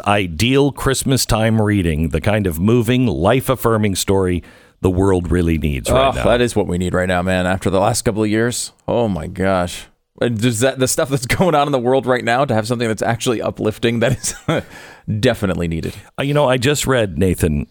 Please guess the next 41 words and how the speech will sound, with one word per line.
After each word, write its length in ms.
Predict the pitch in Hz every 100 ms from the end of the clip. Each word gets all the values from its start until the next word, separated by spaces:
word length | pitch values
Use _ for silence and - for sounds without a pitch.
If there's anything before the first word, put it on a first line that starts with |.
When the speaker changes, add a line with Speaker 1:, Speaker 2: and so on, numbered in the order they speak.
| -
Speaker 1:
I 120 | 95
know, 160 | 104
'cause 220 | 107 110 98
I 80 |
know 200 | 117 147
you 220 | 123 104 113
just 280 | 101 123
read 220 | 117 110 101
something, 480 | 107 87 95 78 -
you 120 | 107
know, 60 | 92
you 180 | 85 104
just 220 | 120 -
wrote 220 | 120 120
something 320 | - 85 92 78
very 260 | 101 101
uplifting. 560 | 95 - 82 - 65 65 -
Speaker 2:
Mm-hmm. 380 | - - 82 76
Speaker 1:
Uh, 40 | 104
let 120 | 113
me 80 | 113
just 220 | 104 98
see 200 | - 98
if 160 | 90 -
you 80 |
fit 200 | 90 107
in 140 | 95 92
the 100 | 82
same 220 | 95 87
category 460 | - 87 82 80 71
that, 160 | 67 58 _
that 220 | 82 73
we're 240 | 90 101 87
in. 200 | 69 57 - - _ _
I 140 | 92
just 400 | 90 - 135 -
read 500 | 117 120 90 76 82 -
that 460 | 87 90 95 90 -
in 220 | 98 90
the 120 | 92
neighboring 840 | 87 101 110 127 123 120 117 117